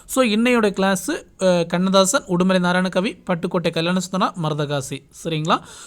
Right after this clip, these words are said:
So, நம்ம இப்போ ப்ரீவியஸ் இயர் கொஸ்டின்ல என்னென்ன கொஸ்டின் இதுல இருந்து வந்திருக்குன்னு பார்க்கலாம். முடியரசன், வாணிதாசன், ஓகேவா?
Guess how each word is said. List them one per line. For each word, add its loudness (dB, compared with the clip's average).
So, 0
நம்ம 4
இப்போ 2
ப்ரீவியஸ் 4
இயர் 2
கொஸ்டின்ல 2
என்னென்ன 2
கொஸ்டின் 2
இதுல 4
இருந்து 2
வந்திருக்குன்னு 2
பார்க்கலாம். 2
முடியரசன், 0
வாணிதாசன், -2
ஓகேவா? 0